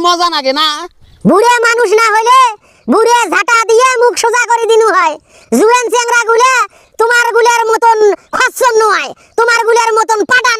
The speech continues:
Speaker 2: নয়, বাকি খায়া টেকা দেন না।
Speaker 1: এই জন্যে তো অল্প বয়সে বিধুয়ে হইছেন, কম বয়সে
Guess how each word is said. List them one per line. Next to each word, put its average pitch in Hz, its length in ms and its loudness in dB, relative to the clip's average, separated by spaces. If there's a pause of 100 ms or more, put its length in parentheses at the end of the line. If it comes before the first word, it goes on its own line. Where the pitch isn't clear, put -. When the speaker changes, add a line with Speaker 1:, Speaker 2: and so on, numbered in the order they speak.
Speaker 2:
নয়, 330 260 -2 (400)
বাকি 392 200 0 (100)
খায়া 427 260 -2
টেকা 440 300 -2
দেন 403 200 -4
না। 262 80 -6 (520)
Speaker 1:
এই 311 180 0
জন্যে 349 220 2 (100)
তো 381 60 2 (140)
অল্প 339 160 -2 (120)
বয়সে 349 360 -2
বিধুয়ে 339 400 0
হইছেন, 320 320 -2 (500)
কম 311 200 -2
বয়সে 330 260 -2